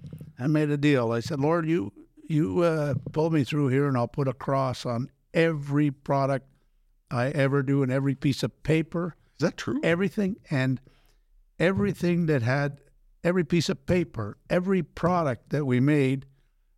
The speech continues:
Speaker 1: uh, there was a cross hidden somewhere.
Speaker 2: I didn't know this.
Speaker 1: And,
Speaker 2: This
Speaker 1: and,
Speaker 2: is a cool
Speaker 1: and,
Speaker 2: story.
Speaker 1: and that, and that cross was my way of just saying, "Thank you for, for pulling this thing through." And, uh, yeah, we,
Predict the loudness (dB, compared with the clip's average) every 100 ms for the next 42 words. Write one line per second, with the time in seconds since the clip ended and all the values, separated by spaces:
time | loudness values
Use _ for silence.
0 | _ -4 -2 -2 -6 -8 _ _ _ _
1 | _ _ _ _ _ _ _ -2 0 2
2 | 0 -2 -2 -2 -2 -6 -14 _ 0 0
3 | 0 -4 -2 0 0 -2 -4 -6 -4 0
4 | 2 2 2 0 -2 -2 -2 -2 -2 -2
5 | 0 0 -2 -4 -2 -2 -2 -2 0 0
6 | 0 -2 -2 -4 -10 _ -4 0 0 -2
7 | -2 -2 0 -2 -4 -4 -4 -6 -4 -2
8 | 0 2 2 2 0 0 -2 -2 0 0
9 | 0 -6 _ _ _ 0 2 2 0 0
10 | 0 -4 -4 -6 -12 -14 -20 _ -4 -4
11 | 2 4 4 4 2 0 -2 -2 -2 -4
12 | -4 -2 -2 -4 -12 -6 0 0 0 -2
13 | -6 -10 _ _ _ 2 2 2 0 -2